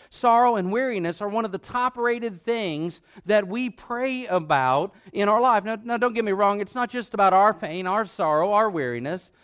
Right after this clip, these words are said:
We, we do pray for others who are experiencing pain, sorrow, and weariness, but there's not one of us.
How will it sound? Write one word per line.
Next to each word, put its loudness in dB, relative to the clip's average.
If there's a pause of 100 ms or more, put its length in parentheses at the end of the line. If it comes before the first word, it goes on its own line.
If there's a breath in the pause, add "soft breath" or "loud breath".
(120 soft breath)
We, -6
we -4
do -4
pray -4
for -2
others 2
who -6
are -2
experiencing -6 (500)
pain, -6
sorrow, -4
and -4
weariness, -4
but -10
there's -6
not -4
one -6
of -12
us. -20